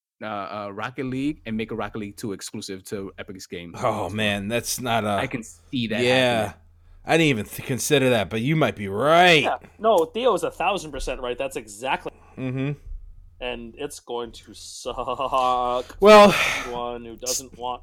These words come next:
Speaker 3: to use this fucking launcher.
Speaker 2: Epic is getting a lot of bad P R lately, and there has been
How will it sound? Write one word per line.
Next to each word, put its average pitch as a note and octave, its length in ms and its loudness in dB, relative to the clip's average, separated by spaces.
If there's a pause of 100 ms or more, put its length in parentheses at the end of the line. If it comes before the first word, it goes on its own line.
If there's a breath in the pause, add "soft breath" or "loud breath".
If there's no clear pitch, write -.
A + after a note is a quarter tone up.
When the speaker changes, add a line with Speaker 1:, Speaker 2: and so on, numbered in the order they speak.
(140)
Speaker 3:
to A2 60 -20
use C3 320 -12
this - 140 -20
fucking D#3 360 -12
launcher. F#3 840 -8
Speaker 2:
Epic D#3 320 2
is C#3+ 100 -4
getting B2 260 0
a A2+ 60 -2
lot A2 160 0
of G2 320 -4
bad E2+ 240 -4
P F#2+ 180 -10
R F#2 140 -4
lately, F2 420 -10
and E2 480 -12 (520)
there B2+ 140 2
has B2+ 260 0
been A2 680 -2